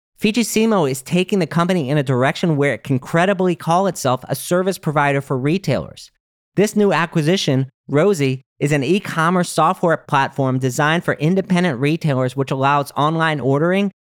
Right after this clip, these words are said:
catering, and meal prep, and a consumer advertising platform. I have to wonder if this acquisition means that the previous acquisition of software platform Yunata was not working out, or if this just a retail customer land grab. In case you missed it,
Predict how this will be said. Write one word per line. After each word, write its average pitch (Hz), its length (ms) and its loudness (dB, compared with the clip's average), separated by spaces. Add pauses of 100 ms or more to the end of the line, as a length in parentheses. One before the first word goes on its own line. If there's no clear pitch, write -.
(160)
catering, 180 600 0
and 131 200 2
meal 147 180 0
prep, 180 380 -2 (160)
and 143 140 0
a 147 40 0
consumer 175 480 -2
advertising 139 640 0
platform. 101 600 -6 (500)
I - 40 -2
have 262 180 0
to 339 60 0
wonder 196 280 2
if 170 60 0
this 160 180 -2
acquisition 156 580 0
means 160 240 2
that 170 140 0
the 135 60 -2
previous 180 520 0
acquisition 151 580 0
of 127 80 -2
software 151 440 0
platform 151 440 -2
Yunata 143 500 2
was 127 180 -4
not 143 280 0
working 151 380 0
out, 175 240 -2 (320)
or 143 140 2
if 143 80 -2
this 175 180 -2
just - 340 0
a 143 120 2
retail 160 440 0
customer 151 520 0
land 156 280 0
grab. 82 340 -6 (680)
In 156 100 2
case 233 320 0
you 240 80 2
missed 160 320 0
it, 123 200 -2